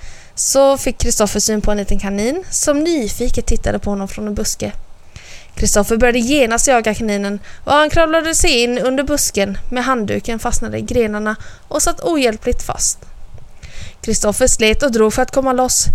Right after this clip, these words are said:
men ju mer han ansträngde sig, desto hårdare stressade han in sig i busken. Där låg stackars Kristoffer och väntade på att någon skulle komma och hjälpa honom ut ur busken. Han låg och tittade på ekorren som hoppade från träd till träd,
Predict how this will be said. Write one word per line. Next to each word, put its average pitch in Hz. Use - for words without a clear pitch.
men 285
ju 294
mer 294
han 311
ansträngde 240
sig, 247
desto 269
hårdare 254
stressade 262
han 247
in 214
sig 247
i 233
busken. 262
Där 311
låg 220
stackars -
Kristoffer -
och 302
väntade 214
på 226
att 208
någon 220
skulle 214
komma 214
och 220
hjälpa 226
honom 214
ut 208
ur 208
busken. 208
Han 208
låg 208
och 220
tittade 220
på 247
ekorren 214
som 254
hoppade 220
från 233
träd 269
till -
träd, 196